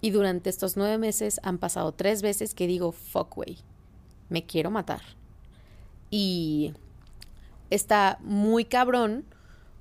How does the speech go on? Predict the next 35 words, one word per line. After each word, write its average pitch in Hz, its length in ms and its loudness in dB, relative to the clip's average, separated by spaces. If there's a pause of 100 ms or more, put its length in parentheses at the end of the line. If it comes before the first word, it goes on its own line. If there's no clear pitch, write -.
(200)
porque 202 420 4
uno 196 240 4
diría, 196 280 4
"Bueno, 269 260 4
te - 100 -4
pasó 196 300 0
a 233 100 6
los 233 160 2
primeros 208 460 2
meses", 214 560 -4 (240)
pero 190 180 4
la 175 160 4
última 202 400 0
vez 190 180 0
fue - 120 -2
hace - 120 -4
una 170 140 -6
semana. - 420 -8 (920)
Entonces 185 560 0
me 170 80 0
doy 185 160 4
cuenta 190 400 -2
de - 100 -8
que - 140 -10
por 180 180 -4
más 185 260 -2
rehabilitada 170 640 -2
y 156 60 -2
por 156 180 -4
más 165 260 -2
recuperada 170 600 0
que 165 100 -4
yo 160 100 0
me 160 100 -2
sienta, 170 420 -2